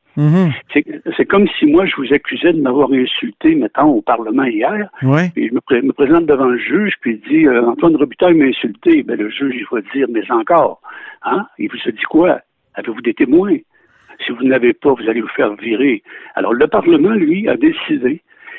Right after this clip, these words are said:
Speaker 2: qu'il pouvait se dispenser de, de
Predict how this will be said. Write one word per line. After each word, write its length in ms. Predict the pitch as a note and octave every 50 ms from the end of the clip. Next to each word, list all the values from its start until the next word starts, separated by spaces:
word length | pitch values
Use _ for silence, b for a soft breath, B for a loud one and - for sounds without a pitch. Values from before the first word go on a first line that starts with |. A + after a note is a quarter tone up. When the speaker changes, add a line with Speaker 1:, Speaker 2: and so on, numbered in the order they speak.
| B B -
Speaker 2:
qu'il 120 | - C3+
pouvait 280 | - - C3 C#3 D3 D3+ - -
se 60 | C#3
dispenser 960 | - - - G3 - - _ - D3 C3 A#2+ A2+ - - - C3 C#3 F#3+ - _ _ _ -
de, 360 | A2 G#2 A2 A#2+ A#2+ A#2+ - - _ _ _ _ _ _ _ _ _ _ _ _ _ _ _ - -
de 160 | - -